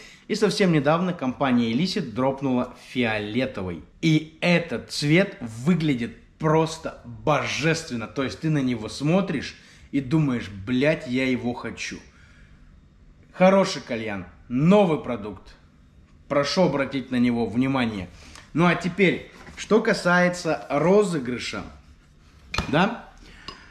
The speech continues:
А, забрать его достаточно легко.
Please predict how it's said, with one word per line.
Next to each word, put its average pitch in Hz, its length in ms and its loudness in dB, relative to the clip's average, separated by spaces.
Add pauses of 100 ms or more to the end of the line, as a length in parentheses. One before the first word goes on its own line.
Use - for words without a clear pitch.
(560)
А, 160 340 4
забрать 240 400 4
его 226 100 4
достаточно 185 520 0
легко. 143 640 -2